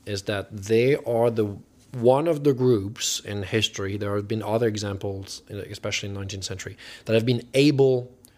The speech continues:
to, um, to penetrate society, to implement things from the center. Um, and we, the, the classic example in the nineteen nineties is the, the ban on opium.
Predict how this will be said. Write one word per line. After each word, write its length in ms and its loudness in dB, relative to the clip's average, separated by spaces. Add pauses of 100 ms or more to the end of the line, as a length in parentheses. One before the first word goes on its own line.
(340)
to, 640 4
um, 640 -2 (560)
to 120 2
penetrate 540 2
society, 560 0
to 260 -4
implement 600 2
things 520 -2
from 280 2
the 80 0
center. 460 -4 (1080)
Um, 640 -4
and 160 -6
we, 260 -8 (280)
the, 180 -6 (320)
the 160 -4
classic 500 -2
example 680 -2
in 100 -8
the 80 -6
nineteen 320 -6
nineties 400 2
is 240 -6
the, 200 -6
the 120 -6
ban 240 2
on 100 0
opium. 460 -4